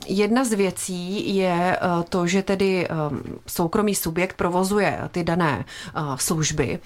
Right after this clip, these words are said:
ale potom třeba jsou, eh, takzvané, eh, sociální pohřby. A to je otázka,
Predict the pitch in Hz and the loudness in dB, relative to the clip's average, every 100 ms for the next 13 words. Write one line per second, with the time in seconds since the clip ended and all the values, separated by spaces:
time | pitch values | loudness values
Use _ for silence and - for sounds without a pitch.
0 | - - - 170 196 208 202 254 262 247 | -12 -10 -2 0 2 0 0 0 2 2
1 | 233 247 254 - 240 240 240 247 185 185 | 2 0 0 0 2 2 2 2 2 0
2 | 185 190 202 220 233 233 190 185 165 - | 0 0 2 2 4 2 2 0 0 0
3 | 160 - 160 147 143 147 156 143 160 165 | 0 0 0 2 -2 -2 -2 -2 -2 0
4 | - 202 - - - - - - 170 165 | -2 -4 -10 -18 -16 -14 -10 0 2 2
5 | 165 185 233 202 196 175 175 - - 180 | 2 0 2 -2 0 0 0 -2 -2 -2
6 | 156 160 | 0 0